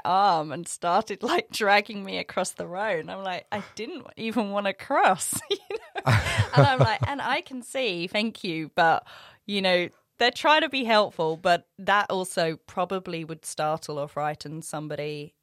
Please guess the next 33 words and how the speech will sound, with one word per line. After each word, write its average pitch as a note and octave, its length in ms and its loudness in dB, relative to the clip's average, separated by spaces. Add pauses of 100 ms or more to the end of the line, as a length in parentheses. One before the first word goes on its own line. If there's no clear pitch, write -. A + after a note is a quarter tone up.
(260)
who E3+ 140 -6
has D#3 320 -8
low D3 160 -8
vision. A3+ 480 -8 (320)
So C#3+ 480 -4
the F3+ 60 -8
best G#3 260 -6
thing E3 160 -10
they D#3+ 140 -8
should - 240 -12
do D3 360 -8 (380)
is, D#3 380 -12
is D#3 200 -10 (200)
politely D#3 800 -4 (260)
ask. D#3+ 440 0
You F3+ 80 -12
can F3 160 -10
tap - 280 -8
on D3 120 -10
the C3+ 60 -10
shoulder D3 440 -6
to - 180 -14
let - 140 -10
them C#3+ 120 -12
know C#3 80 -8
you're C3 180 -10
there C#3 220 -6
and C#3+ 100 -8
say, - 140 -14
"Would D3+ 220 -14
you D3+ 80 -12
like C3 220 -8
assistance?" - 580 -12